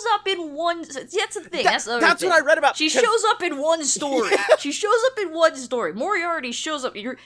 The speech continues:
Speaker 1: you're gonna hear me bitch about Moriarty, too.
Speaker 2: Okay.
Speaker 1: He shows up in one story. He's not important.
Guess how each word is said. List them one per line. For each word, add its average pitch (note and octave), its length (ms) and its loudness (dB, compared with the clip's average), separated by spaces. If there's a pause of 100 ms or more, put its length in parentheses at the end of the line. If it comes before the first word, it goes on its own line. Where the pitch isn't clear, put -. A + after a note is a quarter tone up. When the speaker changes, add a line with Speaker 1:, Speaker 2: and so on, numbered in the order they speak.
Speaker 1:
you're B3 120 -2
gonna C#4 160 0
hear B3 200 -4
me A3 120 -4
bitch G#3+ 280 0
about F3 280 0
Moriarty, E3+ 560 -4
too. - 180 -10
Speaker 2:
Okay. E3+ 280 4
Speaker 1:
He A#3 40 -4
shows E4+ 400 -2
up D4+ 160 -4
in G#3+ 220 -6
one A#3 220 -4
story. G3+ 440 -4
He's A3 260 -6
not B3+ 320 2
important. A#3+ 540 -6